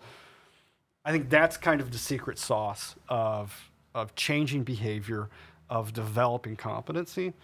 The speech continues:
that it's more than just throwing money at a weekend workshop. It's like, okay,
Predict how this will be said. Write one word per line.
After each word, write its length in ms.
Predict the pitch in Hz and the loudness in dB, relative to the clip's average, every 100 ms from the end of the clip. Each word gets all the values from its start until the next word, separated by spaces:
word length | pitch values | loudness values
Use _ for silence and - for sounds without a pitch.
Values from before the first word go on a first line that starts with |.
| - - - - | -20 -20 -20 -4
that 220 | 131 127 - _ _ _ | 0 0 -4 _ _ _
it's 160 | 143 - | -10 0
more 180 | 160 160 | 2 4
than 100 | 139 | 2
just 140 | 135 | -2
throwing 340 | - 135 117 113 | -2 -2 0 0
money 380 | 120 113 95 104 - _ _ _ _ _ _ - | 0 -2 -8 -14 -20 _ _ _ _ _ _ -4
at 100 | 131 | -2
a 40 | |
weekend 340 | 120 127 117 113 | 0 -2 -4 -4
workshop. 480 | 151 - - - - - | -4 -4 -6 -8 -10 -8
It's 280 | 131 113 - | -8 -6 -4
like, 180 | 120 - | -4 0
okay, 300 | 160 - 107 | 0 0 -4